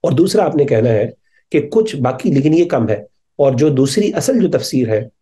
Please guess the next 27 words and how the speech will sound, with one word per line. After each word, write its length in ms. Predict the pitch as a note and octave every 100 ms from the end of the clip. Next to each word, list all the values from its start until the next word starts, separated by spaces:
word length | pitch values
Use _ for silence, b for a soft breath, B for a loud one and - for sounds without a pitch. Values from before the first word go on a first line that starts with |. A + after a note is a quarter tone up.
| -
वो 100 | B2+
अल्लाह 220 | A#2+ C3+
के 100 | C3+
रसूल 200 | A2+ B2+
सल्लल्लाहु 360 | B2+ A#2 G#2+ G#2
अलैहि 100 | A2
वसल्लम 160 | G#2+
की 100 | A2+
पूरी 280 | C#3 B2 C3+
सुन्नत 400 | C#3+ A#2 A2+ D3 -
है, 160 | - - _ _ -
उनकी 240 | B2 C3
तालीमात 580 | A#2 A2 G#2 G#2 B2+ C#3+
हैं, 220 | - B2+ - _ -
सहाबा 380 | - A2 G#2+
रिदवानुल्लाहि 560 | A#2 A2 G2+ A2 G#2 G2+
अलैहिम 260 | F#2 G2 G2+
अजमाइन 360 | F#2 F#2 G#2
अल्लाह 300 | A#2 G#2 G#2+
के 100 | A#2+
रसूल 200 | A2 A2+
सल्लल्लाहु 380 | F#2+ G2 F#2 F#2
अलैहि 80 | F2+
वसल्लम 180 | G#2 F#2+
की 120 | -
ज़िंदगी 380 | F#2+ G2 C#3 D#3
से 240 | E3+ F3